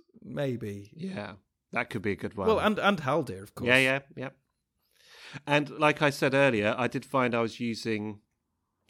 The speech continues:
Speaker 2: oh no, sorry, no, I was using Gildor. Well, I was using Haldir for doing some defending sometimes as well. Um, yeah, but yeah,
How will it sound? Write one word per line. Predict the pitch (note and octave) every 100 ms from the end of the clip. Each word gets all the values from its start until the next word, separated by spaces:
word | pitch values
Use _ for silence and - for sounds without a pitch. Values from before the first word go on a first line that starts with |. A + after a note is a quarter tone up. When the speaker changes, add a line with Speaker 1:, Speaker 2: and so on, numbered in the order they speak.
| -
Speaker 2:
oh | B2+
no, | A2 F#2+
sorry, | F#2 G#2+ F#2
no, | F#2 F#2+
I |
was | F#2
using | G#2 - F#2+ - _ -
Gildor. | G#2+ G2+ G2 F#2
Well, | A#2+
I | G#3+
was | D4+ D4+
using | C#4+ D#3 C#3
Haldir | C3+ B2 A2+ G#2+
for | G#2
doing | A2+ G2+
some | A2+ G2 - _ _ _ _
defending | A#2+ A2 G#2+ G2 F2+
sometimes | G2+ F#2 - F#2 F2+
as | G2+
well. | G#2 G2 F#2+ _ - - - - _ _
Um, | A2+ G2+ F#2+ G#2 _
yeah, | A#3 A#3 F3 _ _ _ -
but | D#3 D#3+
yeah, | C3+